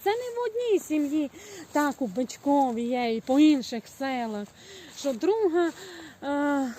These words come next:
у Біблії заповідь пише, що шануй о-, отця й матір свою, будеш довго жити на землі. Е,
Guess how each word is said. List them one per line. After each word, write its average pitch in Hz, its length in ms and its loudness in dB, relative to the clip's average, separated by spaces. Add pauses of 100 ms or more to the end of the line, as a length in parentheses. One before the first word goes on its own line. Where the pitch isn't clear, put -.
(120)
у 269 80 -2
Біблії 277 1000 4 (720)
заповідь 285 800 -2
пише, 330 580 2
що 302 200 -2
шануй 320 640 4 (500)
о-, 277 140 -6
отця 359 460 0
й 339 60 4
матір 311 640 2
свою, 262 360 -2
будеш 330 400 2
довго 262 480 4
жити 233 420 -4
на 214 180 0
землі. 208 560 -4 (760)
Е, 247 120 -2